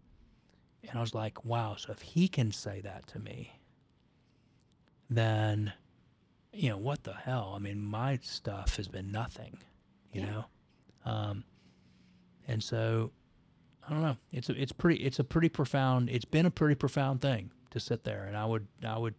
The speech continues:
Speaker 1: challenge anybody listening to this, try it. You know, start looking, if you look at life,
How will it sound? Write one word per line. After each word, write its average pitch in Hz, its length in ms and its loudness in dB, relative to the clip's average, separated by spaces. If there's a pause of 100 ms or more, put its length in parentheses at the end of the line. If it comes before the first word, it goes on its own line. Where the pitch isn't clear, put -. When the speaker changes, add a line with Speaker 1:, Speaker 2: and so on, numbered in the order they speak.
(240)
Speaker 1:
challenge 113 560 0 (240)
anybody 113 400 0
listening 107 440 0
to 95 40 -8
this, 98 240 -6
try 147 260 6
it. - 140 0 (720)
You 120 60 2
know, 113 200 2
start - 380 2
looking, 123 300 2
if 110 200 -2
you 120 140 4
look 123 200 4
at 120 100 2
life, 117 500 0